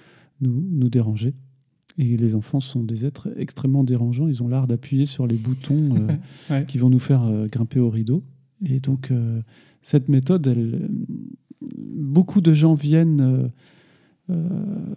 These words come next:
Speaker 1: en se disant qu'ils vont pouvoir aider les autres avec ça. Et la
Speaker 2: Oui.
Speaker 1: meilleure manière de les aider, c'est de s'aider eux-mêmes, euh, de, de, d'être, d'arriver à, ouais, à l'équanimité.
Speaker 2: Toutes les semaines, j'ai des questions de patients qui me demandent : « C'est quoi Alpé ? » Parce que mon mari,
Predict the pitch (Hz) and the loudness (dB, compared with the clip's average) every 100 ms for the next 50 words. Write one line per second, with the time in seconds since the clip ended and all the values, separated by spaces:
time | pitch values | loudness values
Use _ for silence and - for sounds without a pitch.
0 | - 139 160 120 - 131 131 156 - 135 | -10 -6 -6 -6 -4 0 2 2 2 2
1 | 123 117 139 139 131 135 143 139 135 131 | 2 0 2 2 4 4 4 4 2 0
2 | 135 123 123 - 180 _ _ - - 147 | -2 -2 -2 -4 -4 _ _ -20 -4 0
3 | 135 135 143 135 131 131 139 127 123 120 | 4 6 6 6 4 4 4 2 2 2
4 | 123 143 165 - 131 123 127 123 - 131 | 0 -2 -4 -4 -4 -4 -4 -6 -6 -2
5 | 131 120 131 151 147 127 127 139 151 160 | 0 0 0 0 -2 -2 -4 -6 -8 -8
6 | - - - - - _ 175 160 143 147 | -8 -10 -14 -16 -16 _ -10 -4 -4 -4
7 | - 135 127 127 120 120 151 151 113 113 | -4 -4 -2 0 -2 0 0 0 -2 -4
8 | - _ - _ _ _ _ - 214 165 | -10 _ -20 _ _ _ _ 2 4 4
9 | 127 135 131 135 156 - 233 - _ _ | 2 4 4 6 4 0 -6 -8 _ _
10 | _ _ 190 175 151 170 170 151 135 135 | _ _ -8 -6 -6 -4 -4 -4 -4 -6
11 | 135 151 143 131 131 160 160 - 135 139 | -8 -6 -6 -6 -8 -6 -8 -8 -6 -6
12 | 143 143 151 147 139 165 147 135 151 175 | -6 -6 -6 -8 -6 -6 -4 -6 -6 -6
13 | - _ _ _ _ - 135 - - 160 | -10 _ _ _ _ -4 -4 -8 -6 -2
14 | 165 165 147 143 139 147 175 | 0 0 0 0 -2 -4 -8